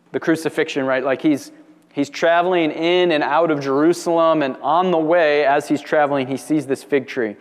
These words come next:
So Matthew twenty-one, it says, "And when he saw a fig tree in the way, he came to it, and found nothing thereon but leaves only, and said unto it, 'Let no fruit grow on thee henceforward forever.' And presently the fig tree withered away, and when the disciples saw it, they marveled, saying,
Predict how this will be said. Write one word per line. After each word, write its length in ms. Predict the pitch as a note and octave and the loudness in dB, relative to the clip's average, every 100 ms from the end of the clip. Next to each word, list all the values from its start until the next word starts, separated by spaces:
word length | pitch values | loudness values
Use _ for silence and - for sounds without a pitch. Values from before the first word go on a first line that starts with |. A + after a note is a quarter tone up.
| - - - | -20 -20 -20
So 160 | _ C#3+ | _ -2
Matthew 300 | C#3+ D3+ D#3+ | 0 0 -2
twenty-one, 400 | D#3 D3+ C#3+ C3 | -2 -2 0 -2
it 60 | B2+ | -2
says, 300 | C#3+ C3+ - - - | -2 -2 -4 -18 -8
"And 100 | C#3+ | -2
when 80 | D3+ | 0
he 60 | E3+ | 0
saw 280 | E3+ F#3 G3 | 2 2 2
a 40 | |
fig 260 | - F#3 F3 | 2 -2 0
tree 220 | - E3+ | 2 2
in 100 | D#3+ | 2
the 60 | |
way, 280 | D3 C#3 C3 | 2 4 4
he 120 | C3 | 2
came 300 | D3+ E3 D#3+ | -4 -2 -4
to 180 | D3 B2+ | -2 -2
it, 320 | G#2+ - - - - - - | -2 -4 -14 -20 -20 -20 -8
and 140 | C3+ | -6
found 300 | C3+ D#3+ D3 | 0 0 2
nothing 360 | D3 E3+ F3+ D#3+ | 0 0 0 2
thereon 460 | C#3+ D3 C3+ C3+ C#3 | 2 4 4 2 0
but 100 | C3 | 0
leaves 420 | C3 D#3 E3 C#3 | 2 2 2 0
only, 280 | C#3 C3 B2 | 0 0 -2
and 100 | A#2+ | -2
said 220 | D#3 D3 | 0 0
unto 300 | C3 - C3+ | -2 0 0
it, 220 | A#2 - - - - | 0 -4 -14 -20 -8
'Let 180 | C#3+ C#3+ | -2 0
no 200 | D3 F#3 | 2 2
fruit 380 | G#3+ - G3+ D#3 | 0 2 2 2
grow 240 | C#3 D#3 | 2 2
on 160 | C#3+ C#3 | 2 2
thee 100 | C#3 | -2
henceforward 640 | C3 D3+ - D3 C#3 C3 | -2 -6 -2 0 2 0
forever.' 500 | B2 A#2+ A#2 G#2 F2+ - - _ _ _ - | -2 -4 -2 -4 -8 -12 -20 _ _ _ -10
And 100 | C3+ | -2
presently 440 | E3 E3 E3+ E3 | 0 0 0 0
the 100 | D#3 | 0
fig 240 | - E3 | -2 -2
tree 200 | D#3 F3+ | 0 0
withered 340 | D#3 C3+ D3 D3+ | 2 2 2 2
away, 320 | C3 B2 B2+ | 2 2 2
and 80 | C3+ | 2
when 80 | C#3+ | 0
the 80 | C#3 | -2
disciples 500 | C3 D#3+ E3 D3+ - | 0 0 0 -2 -2
saw 260 | C#3+ C3+ | 0 2
it, 100 | F3+ | 2
they 100 | C#3+ | 0
marveled, 540 | C3+ B2+ D3 D3 B2+ A#2 | 0 2 2 2 0 -2
saying, 340 | D3+ C3 B2+ | -4 -4 -4